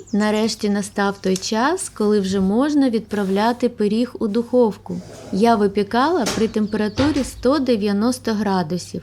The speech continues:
Тридцять п'ять хвилин на звичайному режимі, верх-низ, та ще двадцять хвилин на режимі з конвекцією. Поки пиріг випікається, зробимо смачну глазур. Але якщо ви хочете корисне корисного,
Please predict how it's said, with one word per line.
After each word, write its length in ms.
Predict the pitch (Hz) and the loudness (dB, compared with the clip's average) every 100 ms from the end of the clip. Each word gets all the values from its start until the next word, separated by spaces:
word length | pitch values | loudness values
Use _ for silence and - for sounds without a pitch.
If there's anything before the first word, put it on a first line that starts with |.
| - | -2
Тридцять 460 | 311 339 330 277 | 2 2 2 0
п'ять 360 | 277 262 202 196 | 2 4 4 0
хвилин 560 | 196 196 190 175 180 | -2 2 2 2 0
на 140 | 202 269 | 2 2
звичайному 880 | 220 214 214 196 175 170 175 208 233 | 2 0 0 0 0 0 0 0 2
режимі, 600 | 262 247 262 254 254 262 - | 2 2 2 2 2 -2 -6
верх-низ, 840 | 226 247 247 - 247 247 247 - - | 0 0 0 0 2 4 2 -4 -4
та 140 | 277 269 | 0 0
ще 300 | - 349 381 | 2 2 4
двадцять 580 | 208 220 254 277 359 | 4 4 4 4 -2
хвилин 480 | - 311 294 302 302 | 0 -2 0 2 2
на 140 | 220 202 | 2 2
режимі 460 | 202 190 262 262 | 0 2 2 2
з 80 | 254 | 0
конвекцією. 920 | - 240 208 190 175 - 180 170 175 185 - | -2 0 2 0 -2 -8 -8 -8 -8 -12 -6
Поки 300 | 208 214 214 | -2 0 0
пиріг 340 | 214 208 208 196 | 2 2 2 2
випікається, 960 | 196 196 185 196 233 311 240 - 180 170 | 0 0 -2 0 2 2 0 -2 -6 -2
зробимо 540 | 175 220 196 208 202 | 0 2 2 2 0
смачну 720 | 196 185 175 - 196 240 311 | -2 -2 -2 -2 0 2 2
глазур. 680 | 277 247 226 180 175 165 - | 2 2 0 0 -2 -4 -10
Але 300 | - 190 214 | -2 0 2
якщо 420 | 233 247 - 269 262 | 4 2 0 2 2
ви 120 | 220 | 2
хочете 540 | 214 233 226 208 196 | 2 0 0 -2 -2
корисне 560 | 190 208 220 220 - 185 | 0 0 2 0 0 -2
корисного, 760 | 185 185 262 339 - 190 170 | 0 0 2 0 0 0 -2